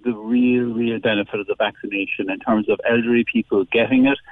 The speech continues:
elderly people being admitted to hospital and being admitted to I C U. Um, we've had no positive cases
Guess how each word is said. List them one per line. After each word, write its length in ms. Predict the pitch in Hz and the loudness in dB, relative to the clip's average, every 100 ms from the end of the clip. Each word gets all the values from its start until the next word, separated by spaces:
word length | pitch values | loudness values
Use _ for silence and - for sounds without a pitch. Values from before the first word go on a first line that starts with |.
| - - | -20 -6
elderly 280 | 110 104 98 | -2 -2 -2
people 280 | 107 107 104 | -2 -2 -2
being 240 | - 104 | 0 0
admitted 380 | 104 98 101 - | 0 0 -2 -4
to 60 | - | -4
hospital 640 | 110 110 - 117 117 117 113 | 0 0 0 2 4 2 2
and 160 | 113 104 | -2 0
being 160 | 104 | -2
admitted 380 | 98 90 95 - - | -2 -4 -4 -6 -4
to 80 | - | -2
I 200 | 95 92 - | 0 -2 -6
C 80 | |
U. 340 | 95 101 95 90 - - - - - | 0 2 2 0 -8 -14 -14 -10 0
Um, 320 | 120 113 110 - - - | 2 4 2 -2 -10 -2
we've 280 | 139 151 151 | 2 2 2
had 180 | 139 | 0
no 320 | 123 131 139 131 | 0 2 2 0
positive 500 | - 127 120 107 - | 0 -2 0 -4 -2
cases 540 | 117 110 - - 101 | -2 -2 -4 -6 -8